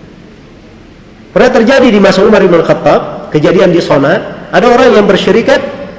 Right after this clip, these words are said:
sekelompok manusia bersyirikat membunuh satu orang. Maka hakim menulis kepada Umar tentang hal tersebut.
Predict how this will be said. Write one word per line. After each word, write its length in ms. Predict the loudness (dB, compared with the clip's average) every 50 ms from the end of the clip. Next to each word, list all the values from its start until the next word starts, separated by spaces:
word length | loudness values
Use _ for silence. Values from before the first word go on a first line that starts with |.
| -20 -20 -18
sekelompok 480 | -14 -12 -6 -2 0 0 0 0 0 0
manusia 400 | 2 2 2 2 2 2 0 0
bersyirikat 480 | 0 0 0 0 0 0 0 0 0
membunuh 320 | 0 0 0 2 2 0 0
satu 240 | 0 0 0 2 2
orang. 240 | 2 0 -2 -6 -10 -12 -12 -12 -12 -12 -12 -14 -14 -14 -14 -16 -16 -16 -16 -18 -18 -20 -20 -20 -20 -20 -20 -20 -20 -20 -20 -20 -20 -20 -20 -20 -20 -20 -20 -12 -10
Maka 180 | -6 -4 -2
hakim 380 | 0 0 0 0 0 0 2 2
menulis 580 | 2 2 4 2 2 0 -2 -6 -8 -10 -12 -14 -16 -18 -18 -20 -20 -20 -20 -20 -20 -20 -20 -20
kepada 300 | -6 -4 -2 0 2 2
Umar 240 | 2 2 2 2 2
tentang 240 | 0 -2 -2 0 -2
hal 160 | -2 -2 -2
tersebut. 400 | -4 -6 -6 -6 -8 -8 -8 -10